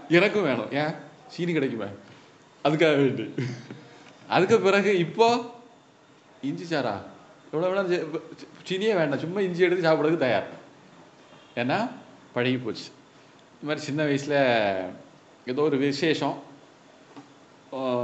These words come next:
நம்ம கோவில் பூஜாரி வந்தாரு. வே-, வேற யாரும் அந்த, என்ன, பாகக்கா பொரியல், எல்லாரும் "வேண்டாம், வேண்டாம், வேண்டாம்னு" சொன்னாரு.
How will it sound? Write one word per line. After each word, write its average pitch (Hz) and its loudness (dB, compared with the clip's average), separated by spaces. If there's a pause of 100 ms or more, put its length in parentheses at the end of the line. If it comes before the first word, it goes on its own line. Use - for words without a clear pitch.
(600)
நம்ம 139 -2
கோவில் 156 4
பூஜாரி 139 2 (1040)
வந்தாரு. 127 0 (800)
வே-, - -6 (400)
வேற 175 -4
யாரும் 185 0
அந்த, 139 2
என்ன, 175 -4 (120)
பாகக்கா 156 2
பொரியல், 143 2 (1000)
எல்லாரும் 175 0
"வேண்டாம், 185 4
வேண்டாம், 180 2
வேண்டாம்னு" 170 0
சொன்னாரு. 135 -2